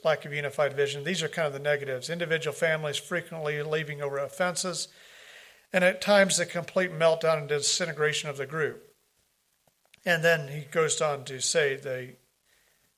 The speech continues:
the, the good things. Some seekers, after having, uh, or the positive things. In contrast,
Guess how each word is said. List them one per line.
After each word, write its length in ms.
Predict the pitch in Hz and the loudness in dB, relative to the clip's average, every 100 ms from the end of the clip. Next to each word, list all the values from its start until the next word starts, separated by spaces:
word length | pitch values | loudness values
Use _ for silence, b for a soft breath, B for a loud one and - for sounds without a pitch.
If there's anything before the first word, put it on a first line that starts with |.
| _ - | _ -6
the, 240 | 151 139 - - | -6 -6 -16 -8
the 140 | 156 | -4
good 260 | 147 190 185 | 0 0 0
things. 320 | 156 139 131 | -2 -2 2
Some 200 | 220 220 | 2 4
seekers, 420 | - 185 165 147 | 2 0 -2 2
after 360 | 165 151 - 147 | 2 2 0 -2
having, 340 | 147 143 135 - b b b b - | -2 -4 -10 -18 b b b b 2
uh, 200 | 156 147 | 2 4
or 300 | 147 135 135 - - | 2 0 -4 -16 -2
the 320 | 165 143 131 - | 2 2 0 2
positive 420 | 175 165 147 120 | 4 4 0 -6
things. 400 | 147 127 123 - B B B B B B 202 190 B _ _ _ - | -8 -8 -10 -14 B B B B B B -20 -20 B _ _ _ -6
In 140 | 180 | -4
contrast, 960 | - 226 247 - 196 160 160 - - | 4 4 4 8 8 8 6 2 -2